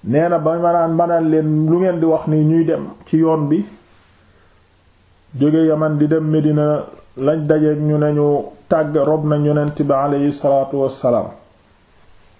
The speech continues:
Loolu kon day wane ne kon Seydina Jarir ibn Abdillah radiyallahu anhu yónnim Yaman daal dinay jege lool toxook alayhi salaatu wassalaam.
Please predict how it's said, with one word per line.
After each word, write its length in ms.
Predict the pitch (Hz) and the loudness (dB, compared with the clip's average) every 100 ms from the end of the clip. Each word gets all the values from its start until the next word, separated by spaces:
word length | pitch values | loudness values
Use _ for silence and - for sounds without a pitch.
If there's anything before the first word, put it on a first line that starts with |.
| _ _ - _ - - - | _ _ -20 _ -20 -20 -2
Loolu 320 | 113 123 143 | 0 0 0
kon 220 | 147 170 147 | -2 -2 0
day 140 | 143 | 2
wane 260 | 156 160 151 | 0 0 -2
ne 120 | 151 | 0
kon 220 | 156 151 | -2 -2
Seydina 440 | 147 147 143 147 143 | 0 0 0 0 0
Jarir 440 | 139 143 160 156 156 - | 0 2 2 0 -2 -10
ibn 200 | - 147 | -6 -2
Abdillah 880 | 151 147 135 151 147 147 156 151 143 - _ _ _ _ _ _ _ _ _ _ _ _ _ | 0 0 0 0 0 2 2 0 -4 -14 _ _ _ _ _ _ _ _ _ _ _ _ _
radiyallahu 800 | 120 147 143 147 147 147 147 143 147 | 0 0 2 0 0 0 0 0 0
anhu 540 | 147 147 143 143 - - | 0 0 0 0 -4 -6
yónnim 560 | 127 143 151 151 151 147 | 0 0 2 0 0 0
Yaman 380 | 147 143 143 135 | 0 0 -2 0
daal 240 | 139 139 | 0 0
dinay 300 | 143 143 139 | 0 0 2
jege 240 | 143 139 139 | 2 2 0
lool 360 | 139 147 147 - - - | 0 0 -2 -8 -20 -6
toxook 400 | 156 139 143 139 | -4 -2 -2 0
alayhi 420 | 131 147 143 139 | 0 2 2 0
salaatu 480 | - 143 135 127 127 123 | 0 0 2 0 0 -2
wassalaam. 520 | 120 127 120 113 | -2 -2 0 0